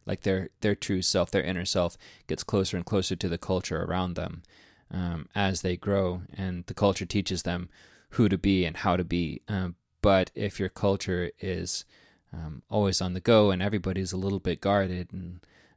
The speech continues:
uh, a little bit, uh, a little bit calloused, then that's just what you're going to grow into. Um,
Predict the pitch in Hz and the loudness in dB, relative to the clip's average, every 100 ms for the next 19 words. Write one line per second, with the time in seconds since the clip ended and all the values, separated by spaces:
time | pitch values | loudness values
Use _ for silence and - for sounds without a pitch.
0 | - 82 82 - 110 104 107 98 95 85 | -12 -10 -10 -8 0 2 2 2 -2 -2
1 | _ - 90 87 - - - _ _ _ | _ -6 -4 -4 -6 -12 -16 _ _ _
2 | - 117 110 98 - - 107 90 87 - | -2 2 4 2 -2 0 2 2 0 -6
3 | - - - _ - 104 95 92 92 - | -10 -20 -20 _ 0 2 2 0 -4 -6
4 | 110 101 90 - 95 - 87 92 92 87 | 2 2 4 0 0 0 0 0 -2 -4
5 | 85 87 104 - 85 82 - _ _ _ | -2 0 0 -2 -4 -6 -12 _ _ _
6 | _ _ _ _ - - - - _ - | _ _ _ _ -20 -20 -20 -20 _ -4
7 | 101 95 87 85 | 0 0 -2 -8